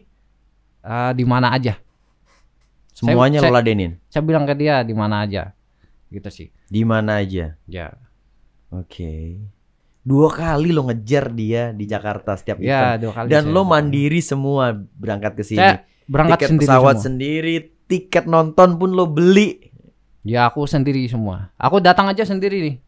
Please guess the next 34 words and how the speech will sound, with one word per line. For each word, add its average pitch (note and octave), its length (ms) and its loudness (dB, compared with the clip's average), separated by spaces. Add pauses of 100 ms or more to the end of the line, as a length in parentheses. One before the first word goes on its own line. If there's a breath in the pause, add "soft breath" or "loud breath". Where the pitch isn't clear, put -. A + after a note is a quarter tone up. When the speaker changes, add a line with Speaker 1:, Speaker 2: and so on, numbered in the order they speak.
Speaker 2:
Hmm. A2+ 140 -10
Speaker 1:
Nggak, A#2+ 300 0 (180)
nggak G#2 200 -6
ada A#2 180 -6
sama A2+ 220 -6
siapa-siapa. - 560 -14
Speaker 2:
Nah, D#2 100 -14
biasanya G#2 300 -4
kalau A#2+ 160 -2
Speaker 1:
Jadi G2 100 -10
Speaker 2:
fighter G#2+ 420 -2
itu B2 140 -6
kan, D#3+ 140 -6 (100)
eh, G#2 220 -10
nonton G#2 280 -6
dapat G#2+ 300 -8 (260)
tiket - 260 -10
undangan A#2 380 -6
lah G2 260 -8
biasanya. F2 260 -12
Ini, B2 100 -12 (100)
ini C#3+ 280 -4
Ajis B2+ 420 -4
beli C#3 400 2
ini A#2+ 120 -2
buat A2+ 160 -4
nonton A#2+ 280 -6
Bion B2+ 240 -2
nanti A2+ 200 -6
malam. G#2 360 -4 (380)
Speaker 1:
Iya F#2 420 -12
sih. - 320 -20
<laughs> - 760 -12
Speaker 2:
Keren. F2+ 720 -10